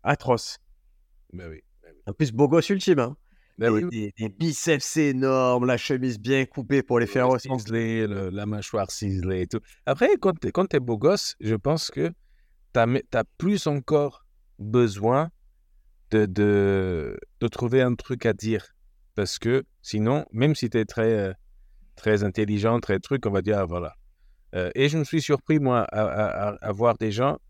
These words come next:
Speaker 2: et qui me disent, « Ah, lui, il va percer, et cetera. » Et mais tu dis, « Mais non, il est dans la, dans la, dans la catégorie démographique des gens que tu penses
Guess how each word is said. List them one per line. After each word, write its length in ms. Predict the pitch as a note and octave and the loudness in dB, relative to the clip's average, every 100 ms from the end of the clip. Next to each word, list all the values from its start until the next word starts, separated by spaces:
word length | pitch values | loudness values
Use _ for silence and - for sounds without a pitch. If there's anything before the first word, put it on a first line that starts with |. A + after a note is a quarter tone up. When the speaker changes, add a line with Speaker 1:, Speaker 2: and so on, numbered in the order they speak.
| _ _ _ _ | _ _ _ _
Speaker 2:
et 100 | - | -4
qui 100 | G#2+ | 0
me 80 | B2 | 2
disent, « 100 | A#2+ | 2
Ah, 180 | C#3 C#3+ | 2 2
lui, 140 | B2+ C#3+ | 2 2
il 60 | |
va 140 | B2 A#2 | 2 0
percer, 380 | B2 - - | -2 -4 -4
et 40 | C#3 | -4
cetera. » 440 | A#2+ G#2+ A2+ D#3 F#3 _ _ _ - _ _ _ _ _ _ _ | -4 -4 -4 -4 -6 _ _ _ -20 _ _ _ _ _ _ _
Et 80 | A#2 | 0
mais 140 | A#2 | 0
tu 160 | G#2+ G#2 | -2 -4
dis, « 140 | A2 B2 | 0 2
Mais 260 | A2 - - | 2 -2 -4
non, 260 | C3+ D#3 - | -2 -2 -4
il 160 | G#2+ A2+ | -2 0
est 80 | |
dans 180 | A#2 A2+ | 2 4
la, 140 | A2 G2+ | 4 4
dans 200 | A#2+ A#2 | 2 4
la, 200 | G#2 G2+ | 2 2
dans 220 | A2 G#2 | 0 0
la 260 | G2 F#2+ | 0 -2
catégorie 560 | F2+ G#2+ B2 A#2 A2+ A#2+ | -2 -4 -2 0 0 0
démographique 880 | A2 A2 A2 G#2 G#2+ - D#3 D3 - _ _ _ - | 0 0 0 0 -2 -2 -4 -6 -14 _ _ _ -4
des 160 | A#2 A2 | 0 2
gens 160 | C#3+ | 0
que 120 | - | -2
tu 180 | A2 A2 | -4 -6
penses 520 | F#2 C#3 C#3+ - - | -4 -2 -2 -6 -16